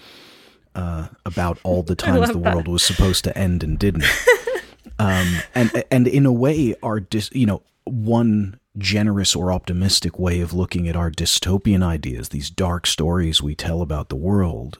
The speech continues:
Speaker 1: either in nonfiction or fiction, is humans seem to, among our many traits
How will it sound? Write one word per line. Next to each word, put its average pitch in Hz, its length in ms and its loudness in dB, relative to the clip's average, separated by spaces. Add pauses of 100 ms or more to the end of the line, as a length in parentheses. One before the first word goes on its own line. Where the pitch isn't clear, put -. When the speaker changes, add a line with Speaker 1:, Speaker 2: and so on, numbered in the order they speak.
(160)
Speaker 1:
either 87 460 -2
in 76 160 -4
nonfiction 76 640 -4
or 69 40 -10
fiction, 87 400 0
is 87 300 0 (1300)
humans 110 840 2 (240)
seem 95 580 0
to, 92 520 -2 (680)
among 107 480 4
our 95 180 2
many 85 360 0
traits - 760 -6